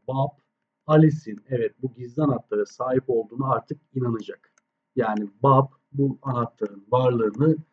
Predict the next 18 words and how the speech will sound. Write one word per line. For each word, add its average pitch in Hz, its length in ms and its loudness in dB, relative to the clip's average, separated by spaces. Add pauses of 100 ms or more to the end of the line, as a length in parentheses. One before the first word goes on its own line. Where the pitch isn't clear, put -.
(260)
doğrulayacak 120 580 2
arkadaşlar. - 680 -6 (1300)
Şimdi 190 300 4
basit 151 420 -2
bir, 143 340 0
klasik 156 480 -10
bir 175 100 2
örnek 151 420 -14
üstünden 135 600 -10
gidersek. 107 440 -18 (140)
Şimdi 160 280 4
burada 156 440 -2
amaç 139 300 0
şu 113 160 -12
arkadaşlar. - 520 -20 (160)
Alice 135 300 2 (420)
bir 165 160 6
önceki, 110 460 0